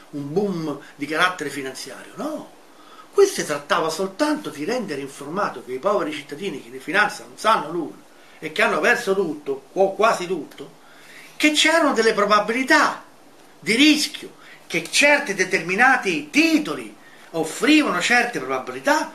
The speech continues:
e certe altre ne offrivano completamente diverse, e invece non sono stati avvisati di nulla, perché, come ha scritto proprio il Sole ventiquattro Ore,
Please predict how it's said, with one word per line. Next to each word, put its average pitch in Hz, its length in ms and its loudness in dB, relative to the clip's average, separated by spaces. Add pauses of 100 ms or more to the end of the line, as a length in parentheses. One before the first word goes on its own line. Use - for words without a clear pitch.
(100)
e 160 140 -8
certe 254 400 2
altre 285 420 4
ne 277 100 2
offrivano 285 520 4
completamente 294 640 2
diverse, 277 500 0 (400)
e 196 80 -2
invece 277 400 2
non 277 280 2
sono 247 280 0
stati 269 280 2
avvisati 254 520 0
di 277 100 0
nulla, 302 360 0 (380)
perché, - 560 -2 (120)
come 294 240 6
ha 196 60 4
scritto 302 520 2
proprio 220 280 4
il 196 60 -6
Sole 247 240 4
ventiquattro 208 600 0
Ore, 123 240 -6